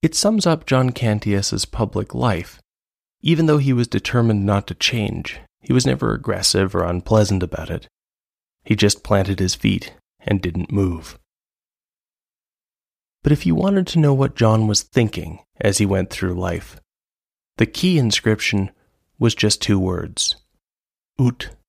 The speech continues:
supra." The literal translation is,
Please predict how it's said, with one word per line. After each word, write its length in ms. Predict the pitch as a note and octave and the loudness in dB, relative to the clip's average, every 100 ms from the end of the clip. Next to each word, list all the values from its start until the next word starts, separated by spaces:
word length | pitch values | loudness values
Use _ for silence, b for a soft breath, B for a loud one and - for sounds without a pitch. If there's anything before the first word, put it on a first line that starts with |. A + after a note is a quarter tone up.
| - | -4
supra." 680 | - A#2+ - - F2 - - _ _ _ _ _ _ _ _ _ _ _ _ _ _ | 2 4 2 -4 -8 -10 -18 _ _ _ _ _ _ _ _ _ _ _ _ _ _
The 100 | A#2+ | -2
literal 380 | A#2+ B2+ C3+ A#2+ | 0 2 0 -2
translation 760 | - G#2 G2+ A2 G#2 - G2+ | -2 -2 0 2 2 2 0
is, 320 | F#2 F2+ E2+ | -2 -4 -6